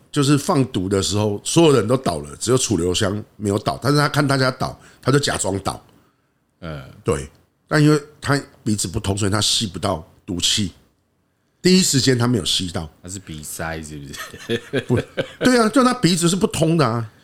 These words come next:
Speaker 1: 他讲的好像他不用用嘴巴呼吸一样啊。
Speaker 2: 嗯。
Speaker 1: 对，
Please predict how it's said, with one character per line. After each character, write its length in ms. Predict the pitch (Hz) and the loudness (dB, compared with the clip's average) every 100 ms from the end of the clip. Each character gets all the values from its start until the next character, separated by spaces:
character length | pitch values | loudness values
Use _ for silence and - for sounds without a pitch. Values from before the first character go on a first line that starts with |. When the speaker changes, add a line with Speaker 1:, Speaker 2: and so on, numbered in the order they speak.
| _ _ _ | _ _ _
Speaker 1:
他 120 | 226 | 0
讲 220 | 226 135 | 2 2
的 60 | 135 | 4
好 100 | 113 | 2
像 180 | 147 170 | 2 4
他 120 | 175 | 4
不 140 | - | 4
用 140 | 151 175 | 4 6
用 140 | 160 | 4
嘴 160 | - 98 | 4 2
巴 180 | 117 113 | 2 0
呼 200 | 110 117 | 0 0
吸 320 | - 110 95 | 0 0 2
一 60 | |
样 200 | 110 101 | 2 0
啊。 180 | 78 85 - _ _ | -4 -10 -16 _ _
Speaker 2:
嗯。 340 | 85 78 73 - - | -10 -10 -12 -14 -4
Speaker 1:
对， 240 | 80 67 | -4 -4